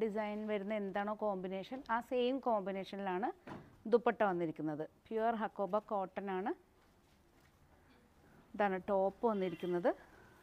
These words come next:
ടോപ്പ് നെക്ക് പോർഷനിൽ സിമ്പിളായിട്ട് വരുന്നൊരു എംബ്രോയ്ഡറി ഡിസൈൻ. അത്യാവശ്യം ഇത് കണ്ടോ, ഒരു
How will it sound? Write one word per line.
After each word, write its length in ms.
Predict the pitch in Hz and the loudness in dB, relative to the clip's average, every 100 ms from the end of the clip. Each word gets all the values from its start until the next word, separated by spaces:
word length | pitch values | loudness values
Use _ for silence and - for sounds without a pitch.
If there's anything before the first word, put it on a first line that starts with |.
| - - - | -20 -10 0
ടോപ്പ് 500 | 208 202 - 339 277 | 2 4 4 2 4
നെക്ക് 240 | 208 - | 0 2
പോർഷനിൽ 560 | 226 220 - 226 254 349 - - | 2 2 2 4 6 6 2 -10
സിമ്പിളായിട്ട് 540 | 233 220 214 226 220 226 | -8 -4 2 4 4 2
വരുന്നൊരു 260 | 202 208 | -2 0
എംബ്രോയ്ഡറി 380 | 202 190 196 196 | 0 0 0 2
ഡിസൈൻ. 160 | 202 233 | 2 2
അത്യാവശ്യം 400 | 220 262 262 - | 6 6 6 4
ഇത് 100 | 254 | 4
കണ്ടോ, 260 | 214 190 - - - - - | 4 2 -2 -14 -20 -10 2
ഒരു 460 | 233 240 247 247 | 8 10 10 6